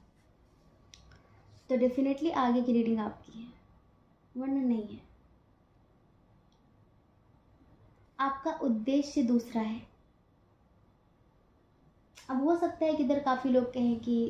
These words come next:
"दीदी, अ, हम twin soul journey में हैं।" हाँ, मानते हैं आप twin soul journey में होंगे, पर अभी ये अपने किए गए कर्मों के तले,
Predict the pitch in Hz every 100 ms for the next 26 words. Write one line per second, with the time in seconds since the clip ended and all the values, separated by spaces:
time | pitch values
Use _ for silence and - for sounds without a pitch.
0 | 220 220 233 247 269 240 220 214 - -
1 | - _ - _ - _ _ _ _ _
2 | _ _ _ _ 254 247 247 262 247 233
3 | 220 220 214 214 214 214 226 - _ _
4 | _ - _ _ _ 240 226 233 226 226
5 | 226 330 311 - 254 247 240 226 220 214
6 | 214 214 220 214 - - - - _ _
7 | _ _ _ _ _ _ _ _ - 339
8 | 339 294 240 277 320 339 330 339 359 -
9 | 262 - 285 285 320 339 339 269 - _
10 | - 254 285 311 285 269 285 - 254 254
11 | 254 285 294 294 - 240 233 240